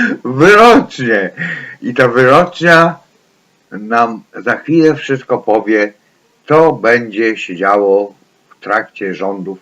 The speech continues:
pisu. No może tak od razu wszystkiego nie powie, ale tak to, co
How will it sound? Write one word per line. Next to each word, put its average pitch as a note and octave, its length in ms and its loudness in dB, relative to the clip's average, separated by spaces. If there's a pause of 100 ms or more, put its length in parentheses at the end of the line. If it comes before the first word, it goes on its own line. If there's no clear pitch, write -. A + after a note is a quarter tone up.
(120)
pisu. E2 380 -16 (600)
No G2 100 -20
może G#2 200 -8
tak G2+ 200 -10
od F#2+ 120 -10
razu G#2 300 -4
wszystkiego G2+ 480 -8
nie F#2 160 -8
powie, F#2 440 -4
ale D3 560 -2
tak - 260 -10 (100)
to, D#3+ 280 0
co C#3 360 -2